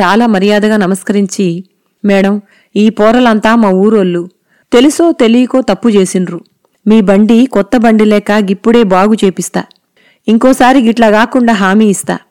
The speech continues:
ఇంతటితో వదిలేయి మేడం, కేసు గీసు పెట్ట మాకు," అన్నాడు. అంతా తన్మయి వైపు చూశారు. అప్పటికే ఆ పిల్లలకు తగిలిన దెబ్బలకు తన్మయి మనసులో బాగా బాధ కలగసాగింది.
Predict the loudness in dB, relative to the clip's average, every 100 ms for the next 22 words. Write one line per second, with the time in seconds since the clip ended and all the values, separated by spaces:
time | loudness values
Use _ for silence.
0 | _ _ _ -4 0 0 2 2 4 4
1 | 2 2 0 -2 -6 -12 _ _ _ 0
2 | 0 2 0 0 0 -2 0 0 -2 -4
3 | -12 -8 -4 -2 -2 -4 _ _ _ _
4 | -6 -2 0 0 0 0 0 2 2 0
5 | -2 -6 -6 -4 -4 -6 -10 _ _ _
6 | _ _ _ -8 -4 -2 -2 0 0 0
7 | -2 -2 0 0 -2 -2 -2 -2 -2 -2
8 | -2 -2 -2 -4 -8 -10 _ _ _ _
9 | -2 0 2 2 0 -2 -4 -2 0 0
10 | 0 0 0 0 0 -2 -2 -4 -4 -6
11 | -6 -12